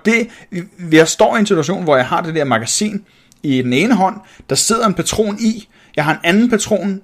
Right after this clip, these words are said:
i min, øh, i min anden hånd, og så skal jeg trykke den ned i det her magasin. Og jeg får trykket den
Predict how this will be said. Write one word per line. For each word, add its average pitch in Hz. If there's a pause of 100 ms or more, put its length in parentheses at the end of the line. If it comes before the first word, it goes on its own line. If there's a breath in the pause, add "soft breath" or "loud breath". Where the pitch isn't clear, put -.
i 156
min, 131
øh, 110
i 131
min 120 (140)
anden 208
hånd, 190 (100)
og -
så 190
skal -
jeg 165
trykke 175
den 170
ned 160 (160)
i 175
det 151
her 151
magasin. 120 (500 loud breath)
Og 147
jeg 160
får 190
trykket 175
den 160